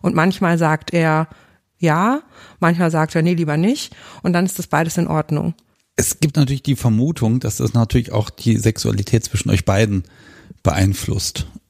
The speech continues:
Speaker 2: Wenn er erzählt, was er gestern Abend gemacht hat, er-, kann dich das auf irgendeine Art und Weise erregen?
Speaker 1: Mich freut das immer, wenn ich das höre. Also ich gönne ihm das total und ich bin, bin neugierig. Ich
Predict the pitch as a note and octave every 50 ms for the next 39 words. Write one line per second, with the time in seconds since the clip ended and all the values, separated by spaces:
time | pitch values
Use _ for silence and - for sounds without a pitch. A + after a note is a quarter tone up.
0 | _ _ _ _ _ _ _ - C3 B2 B2 B2 - B2+ B2+ C3 B2 A2 - -
1 | C3 C3 B2 A#2+ G#2+ - - A#2+ A2 A2 G#2+ - A2 - - A2+ G#2+ G#2+ G#2+ G#2
2 | G#2+ A2+ A2 - G2 G#2 A2+ - - - F#2+ - - - - A#2 G2+ A2 G#2+ -
3 | - - A#2 B2 A#2+ A2+ - - A2 G2 - - - - A2+ A2 G#2+ G#2+ G#2 G2+
4 | F#2 G2+ - - G#2 G2 F#2 F#2 G2+ G#2 G2 G2+ F#2+ F#2+ F#2+ F#2 G2 F#2+ - -
5 | - _ _ _ _ _ _ _ _ _ - G3 F#3 - - - G#3 G#3 G#3 -
6 | D#3 - D#3+ D3 C#3 C#3 C#3+ D3 C#3 - D3 C#3 - - D3+ C#3+ C#3 C#3 C3+ C#3+
7 | D3 - _ _ _ - - _ E3+ E3+ F3+ F3 - - G3 G3 G#3 E3+ D3+ C#3+
8 | C3+ - - - - - - B2+ - C#3 D3+ - D#3+ D#3+ - E3+ - - F#3+ F#3
9 | F#3 - - F#3+ - - F3+ E3+ D#3+ D3+ D#3+ F3 G#3 A3 G3+ A3+ A#3+ A#3+ B3 B3+
10 | C4+ C#4 - - - - - - - - - - - - _ _ _ - - -
11 | -